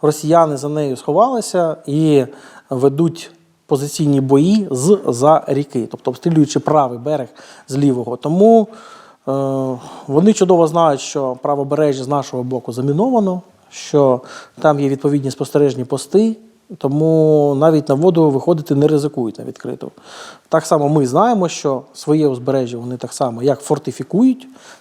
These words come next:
так і мінують. Ну, в принципі, мінування — це теж елемент фортифікації. Тому у нас, в принципі, ситуація з моменту деокупації міста Херсон, ну, достатньо стала. Єдине, що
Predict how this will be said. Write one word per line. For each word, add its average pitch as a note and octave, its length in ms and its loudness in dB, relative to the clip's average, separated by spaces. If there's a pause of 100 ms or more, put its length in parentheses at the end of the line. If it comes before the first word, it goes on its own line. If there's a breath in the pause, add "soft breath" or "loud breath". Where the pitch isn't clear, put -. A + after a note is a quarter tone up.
(140 loud breath)
так F3+ 320 2
і D3+ 200 -2 (100)
мінують. B2+ 480 -4
Ну, B3 60 -6
в - 20 -18
принципі, E3 300 -4
мінування — D3+ 520 2 (180)
це - 160 -2
теж G2+ 240 -6 (280)
елемент B2 400 0
фортифікації. - 800 -10 (840 loud breath)
Тому A3 340 0
у - 20 4
нас, G3+ 340 2
в - 40 -20
принципі, G3+ 460 0
ситуація E3 680 0
з B2 60 -8
моменту D3+ 640 -2 (520 loud breath)
деокупації D3+ 800 0
міста C3 260 -16
Херсон, G#3+ 680 -8
ну, G#1 220 -16 (220)
достатньо F3 440 -2
стала. G#2+ 440 -8 (640 soft breath)
Єдине, F3 340 2
що C#3 500 0